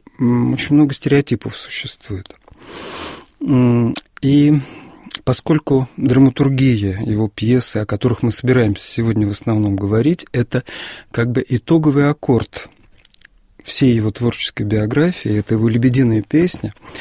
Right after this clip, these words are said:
это в каком-то смысле то, к чему он шел всю жизнь, в своей прозе, в своих рассказах и так далее, и так далее. И вот как бы его пьесы, написанные незадолго до смерти, они стали своего рода таким вот завещанием и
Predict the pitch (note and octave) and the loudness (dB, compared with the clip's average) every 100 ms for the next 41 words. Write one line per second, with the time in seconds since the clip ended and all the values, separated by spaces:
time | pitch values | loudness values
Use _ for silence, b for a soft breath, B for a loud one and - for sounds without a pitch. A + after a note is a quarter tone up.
0 | B B B B C3 B2+ B2+ A2+ - C3+ | B B B B -4 -4 -2 -2 2 2
1 | C3+ B2+ - C#3+ D3 - A#2 - F#3 - | 2 -2 2 4 4 0 -6 0 0 0
2 | - A#2+ C3+ C#3 - - A#2 G2 _ _ | -2 0 2 2 0 0 0 0 _ _
3 | _ _ _ - - A2 G2 G#2 A#2+ D#3 | _ _ _ -10 -6 -6 -2 -2 0 -2
4 | - - B2 A2+ - A#2 C3 D3 C3+ B2+ | -4 -2 0 0 0 0 2 2 -2 -10
5 | - G2+ - G2 - - C3 C#3 B2 - | -10 -10 -6 -8 -6 -2 0 -2 -6 -14
6 | B B B B B B B - G#2 A#2 | B B B B B B B -6 -4 -2
7 | A2+ A2 G#2+ B2+ C3+ A#2+ F#2+ G2 A2 B2+ | -2 -2 -4 -4 -2 -4 -4 -4 -4 -4
8 | - C3 B2 B2 B2 C3+ B2+ C#3 F#3 A3 | -2 -4 -2 0 0 0 -2 0 0 0
9 | - B2 B2+ E3 D#3 - B2+ A#2 A#2 B2 | 2 0 0 0 0 2 2 4 4 2
10 | C3+ C3+ A#2 G#2+ A2 A#2+ F#3+ G#3 - A#2 | 0 0 -2 -2 -4 -2 0 0 0 -2
11 | A2 - - D3+ C#3 A#2+ A2+ B2+ C#3 A#2 | -2 -2 -2 0 0 0 0 2 0 0
12 | B2 - C3+ A2+ G#2+ A#2+ B2+ - A#2 G2 | -4 0 0 0 -2 -2 -2 -2 0 0
13 | F#2+ - - C#3+ | -2 -4 -4 -4